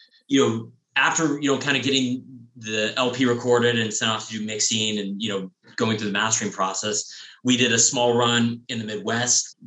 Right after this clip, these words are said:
basically three shows out there leading up to Prom Core. You know,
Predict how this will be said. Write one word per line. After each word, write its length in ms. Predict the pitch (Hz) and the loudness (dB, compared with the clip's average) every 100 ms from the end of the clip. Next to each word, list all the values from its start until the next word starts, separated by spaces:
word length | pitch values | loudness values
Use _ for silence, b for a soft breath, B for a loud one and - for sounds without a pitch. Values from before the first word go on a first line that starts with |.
| - - 120 | -16 -14 -4
basically 340 | 147 139 147 | 0 2 2
three 240 | 120 131 139 | 2 2 4
shows 320 | - 127 123 | 4 4 4
out 180 | 123 123 | 2 2
there 160 | 131 117 | 2 2
leading 320 | 110 117 113 | 2 0 0
up 100 | 107 | -6
to 80 | - | -12
Prom 360 | - 107 113 | -8 -4 -4
Core. 460 | 113 117 117 117 - _ _ _ _ _ | 0 2 2 0 -8 _ _ _ _ _
You 140 | - 107 | -8 -4
know, 220 | 107 104 | -2 -4